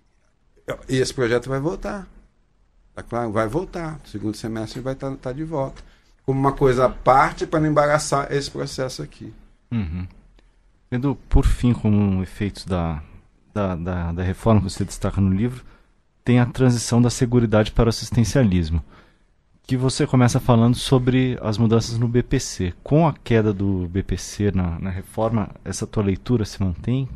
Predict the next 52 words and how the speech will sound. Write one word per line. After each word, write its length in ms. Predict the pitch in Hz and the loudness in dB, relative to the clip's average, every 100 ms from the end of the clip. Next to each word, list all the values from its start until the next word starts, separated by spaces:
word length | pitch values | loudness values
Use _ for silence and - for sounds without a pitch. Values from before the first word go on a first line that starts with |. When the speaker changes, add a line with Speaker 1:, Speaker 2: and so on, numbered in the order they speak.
| - _ _ | -18 _ _
Speaker 2:
E 100 | 104 - - _ _ _ _ - | -12 -12 -16 _ _ _ _ 0
Speaker 1:
É, 100 | 160 | 4
Speaker 2:
como 120 | 135 | 8
Speaker 1:
o 20 | 147 | 6
Speaker 2:
é 20 | |
Speaker 1:
li-, 60 | 190 | 6
Speaker 2:
que 60 | |
é? 140 | 127 110 | 4 2
O 60 | 95 | 0
que, 120 | - | 6
Speaker 1:
é, 80 | 190 | 8
o 80 | 170 | 8
Speaker 2:
o 20 | |
que 80 | 170 | 6
que 60 | |
você 60 | 208 | 4
Speaker 1:
livro, 120 | 233 | 6
Speaker 2:
quer 100 | 156 | 6
dizer 320 | 131 98 101 90 | 4 2 -2 6
Speaker 1:
é, 100 | 147 | 6
o 40 | |
Speaker 2:
com 60 | 98 | 6
Speaker 1:
que, 180 | 156 123 | 0 0
que, 120 | 139 | -2
é, 280 | 147 131 123 | 4 6 6
exatamente. 540 | 127 139 143 123 143 | 4 2 2 2 2
O 20 | |
livro, 300 | 147 165 180 | 4 4 6
eu 200 | 196 170 151 | 6 6 4
terminei 340 | 151 139 143 | 4 2 0
de 60 | 131 | -2
escrever 340 | 139 117 127 | -2 -2 2
o 60 | 127 | 0
livro 840 | 120 135 160 165 175 175 170 - - - _ _ | 0 0 0 -2 0 0 -2 -6 -14 -20 _ _
quando 260 | - 135 135 | -2 2 4
a 60 | 127 | 4
comissão 420 | 135 120 - 139 | 2 0 2 0
especial 500 | - 127 - 131 143 | 2 0 4 6 6
era 360 | 143 131 139 | 6 2 2
com 180 | 123 123 | -2 0
base 280 | 123 143 135 | 4 4 4
na, 180 | 139 139 | 2 2
na 140 | 131 | 2
pec 880 | - - 135 135 - 135 135 127 127 | -2 0 2 2 -4 -2 -2 -2 -2
original, 640 | 127 139 127 147 127 87 87 | 0 0 0 0 0 0 -4
né? 240 | 95 104 123 | -6 -6 -6
Speaker 2:
Uhum. 320 | 113 107 90 87 | -2 0 0 0
Speaker 1:
Então 160 | 117 | 2
lá 140 | 113 123 | 4 4
eu 60 | |
dizia, 400 | 131 135 113 104 | 4 -2 -2 0
"Olha, 200 | 92 87 | 0 -4